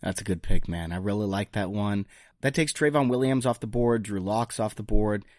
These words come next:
That leaves us with Daniel Jones, Alexander Mattison, and now Mike Weber's in the picture. And I don't understand this because Mike Weber was taken by Dallas in the seventh round. My guy, Pollard, was taken in the fourth round. He's the backup to Ezekiel Elliott. That's who I want. I'm taking Pollard, man.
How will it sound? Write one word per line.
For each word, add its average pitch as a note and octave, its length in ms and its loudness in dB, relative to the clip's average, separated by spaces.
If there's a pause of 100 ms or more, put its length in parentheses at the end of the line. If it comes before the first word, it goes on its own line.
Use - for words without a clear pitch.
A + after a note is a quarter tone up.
(120)
That A#2+ 120 -2
leaves C#3 220 0
us G2 140 -4
with F#2 100 -4
Daniel F#2+ 300 -2
Jones, A2 520 0
Alexander F2+ 440 -6
Mattison, G#2 480 -4
and F#2+ 120 -6
now G#2+ 160 0
Mike A#2+ 320 0
Weber's C3 480 -2
in C#3 60 -4
the C3 80 -4
picture. - 420 6 (320)
And B2 120 -2
I D#3+ 100 0
don't C4+ 180 -2
understand C#3 520 0
this F3+ 100 -4
because A#2 240 -4
Mike A#2+ 240 -2
Weber D3 300 -2
was A2 160 -4
taken G#2+ 260 -4
by G2+ 120 -2
Dallas G2 340 -6
in G#2+ 60 -2
the G2+ 40 -2
seventh G2+ 400 -6
round. C3+ 340 -4 (300)
My C#3 360 2
guy, A#2 480 -2 (220)
Pollard, F3+ 460 0
was G#3 160 -2
taken G#3+ 320 0
in A3+ 80 0
the A3+ 80 0
fourth C#4 380 -4
round. F#2+ 260 -6 (120)
He's F4 340 4
the E3 160 -2
backup G#2+ 500 2
to A2+ 140 -2
Ezekiel G#2+ 440 -4
Elliott. C#3+ 360 -2
That's A3+ 220 -2
who C#3 120 2
I D3 180 4
want. G2 280 -2 (320)
I'm B3+ 140 0
taking A#2 260 0
Pollard, G2+ 420 4
man. F#2+ 240 -12